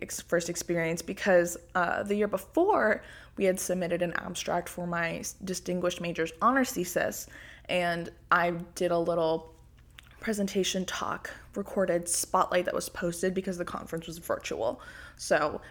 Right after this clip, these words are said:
because it was virtual, I didn't necessarily, like, attend any talks or, like, watch any videos. I get Zoom fatigue really fast, as I'm sure <laughs> everyone else does from the past few years, but I was able to submit that, and that was a really good experience as well. I kind of learned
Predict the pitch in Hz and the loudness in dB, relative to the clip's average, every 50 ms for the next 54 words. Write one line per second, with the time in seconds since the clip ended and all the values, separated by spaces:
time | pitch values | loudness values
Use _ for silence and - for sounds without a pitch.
0 | - - 202 - 302 320 349 339 320 277 233 214 214 214 214 - 233 214 202 190 | -6 -4 0 4 4 6 6 6 6 4 6 4 4 4 4 4 6 8 8 8
1 | 185 196 208 220 214 196 202 202 - 196 - 190 175 175 175 175 175 160 156 156 | 6 6 2 2 2 0 0 0 0 0 0 2 2 2 2 2 0 0 0 -2
2 | 175 - - - 196 190 196 196 196 190 190 185 185 - 180 175 180 175 - - | -4 -4 -2 0 2 2 4 4 4 2 0 -2 -2 -2 0 0 0 0 -2 -4
3 | - 170 165 160 - - 175 180 180 180 - 196 190 185 185 175 175 170 170 170 | -2 -2 0 0 0 2 2 2 2 2 -2 -4 -4 -2 -2 -2 0 0 0 2
4 | 170 170 170 165 165 180 - - - _ _ _ _ _ _ - - 180 170 165 | 2 0 0 0 2 0 0 0 -4 _ _ _ _ _ _ -10 -6 -2 0 0
5 | 170 170 175 185 190 - - 214 196 202 202 190 196 - - - - - 160 160 | 0 0 -2 -2 -2 0 0 2 4 4 4 2 0 -4 -8 -12 -14 -8 -4 0
6 | 165 165 175 175 175 - 165 156 160 175 - 175 175 170 175 - - 160 196 208 | 0 2 2 2 2 4 6 6 6 6 2 0 -2 -2 0 2 6 8 8 8
7 | 196 233 254 214 202 196 175 175 196 190 - - 180 170 170 170 - - 180 170 | 10 10 8 8 8 4 4 4 2 0 0 0 2 2 2 0 -2 -4 -2 -2
8 | 175 175 - 170 165 165 - - - - 165 165 170 175 170 165 160 - - - | -2 -2 0 -2 -2 -2 -2 -6 -8 -4 -4 -2 0 0 2 2 0 0 -4 -4
9 | - - 175 165 - - _ _ _ _ _ _ _ _ _ _ _ _ - - | 0 4 4 4 4 2 _ _ _ _ _ _ _ _ _ _ _ _ 2 4
10 | 175 185 185 170 165 170 175 170 180 180 - - 190 208 202 214 208 - - - | 6 6 8 6 6 6 4 4 2 0 2 4 4 4 4 2 0 0 0 0
11 | 202 190 190 - - 180 180 180 175 185 - 175 170 170 165 - 175 185 185 190 | 2 2 2 2 2 2 2 2 0 0 4 6 6 8 8 6 4 4 6 6
12 | 214 220 240 214 190 185 175 165 165 160 156 160 160 165 160 170 165 - - - | 6 6 4 2 2 2 2 2 2 2 2 2 2 0 -2 -2 -2 -6 -6 -4
13 | - 165 180 196 - 185 - - 180 - - 156 170 165 - - 196 180 175 180 | -4 -4 -4 -4 -6 -6 -2 2 4 4 4 4 2 0 -2 -2 -4 -2 -2 -2
14 | 175 175 180 175 170 180 190 | -4 -2 0 0 0 0 -2